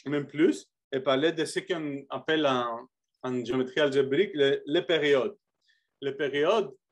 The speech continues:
sont les nombres qui sont valeurs d'intégrale, euh, de certaines fonctions, euh, sur certains domaines, euh, où les fonctions et les domaines sont de nature algébrique. Ça veut dire que les fonctions sont des,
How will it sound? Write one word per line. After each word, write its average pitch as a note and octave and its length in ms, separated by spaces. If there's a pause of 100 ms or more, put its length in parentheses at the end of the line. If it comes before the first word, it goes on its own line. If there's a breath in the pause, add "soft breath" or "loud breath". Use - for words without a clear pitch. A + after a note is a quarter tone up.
(200)
sont D3+ 220
les D3 140
nombres E3+ 380
qui C#3+ 120
sont D3+ 300
valeurs D3 480
d'intégrale, C3+ 880 (560)
euh, A2 400 (1600)
de A#2 180
certaines C3+ 360
fonctions, D#3+ 580 (540)
euh, A#2 360 (100)
sur - 360
certains C3+ 320
domaines, B2+ 440 (680)
euh, B2 440 (640)
où D3+ 220
les D#3 160
fonctions D#3+ 480
et F3 60
les D3+ 120
domaines D3+ 380
sont D3 360 (260)
de C#3 80
nature C#3 440
algébrique. C3 640
Ça D3 100
veut C3 120
dire D#3 140
que - 80
les C#3+ 240
fonctions E3 460
sont D#3+ 220
des, B2+ 420